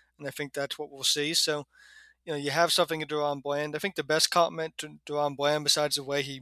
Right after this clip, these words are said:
finishes interceptions the same way Trayvon Diggs does, which is great to see, is, you know, when he's in the game, Quinn still feels comfortable, and I have this in my post-game notes at B T B as well.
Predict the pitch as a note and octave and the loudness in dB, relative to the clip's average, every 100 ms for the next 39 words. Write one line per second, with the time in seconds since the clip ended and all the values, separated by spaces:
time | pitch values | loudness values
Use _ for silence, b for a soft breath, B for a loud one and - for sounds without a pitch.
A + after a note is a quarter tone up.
0 | - D3+ D3 D3 C#3+ C#3+ C3 D3 - D3+ | -4 -2 2 2 0 -2 0 0 0 -4
1 | C#3 B2 - D3 C#3 C#3 C3+ C3 D3+ C#3+ | -6 -4 -2 -2 -4 -6 -6 -4 -2 -2
2 | C3+ B2+ D3 C#3+ D#3 D3 D3 - b b | -4 -4 -4 -2 -2 -2 -2 -8 b b
3 | b C#3+ - - D3 C#3+ C#3+ D#3+ D#3 C#3+ | b -8 -6 -2 -2 2 2 2 0 -2
4 | B2 - b b b b - D3 C#3 D#3+ | -6 -10 b b b b -10 -8 -4 0
5 | G3 F#3+ D#3+ D3+ D#3+ D#3+ - E3 E3 - | 2 2 0 0 0 -2 -2 0 2 2
6 | D#3+ - D3+ C3+ - D3+ D3 C#3 C#3 C#3+ | 0 0 -2 -4 -4 -8 -8 -8 -6 -2
7 | C#3+ D#3+ D3+ D3+ C#3 - D3 - C#3+ C3+ | 0 2 2 2 0 -4 0 0 0 -6
8 | C#3 - C3 C#3+ - C#3 C#3+ C#3 B2+ C3+ | -6 -8 -6 -6 -6 -8 -8 -8 -6 -6
9 | C#3 | -6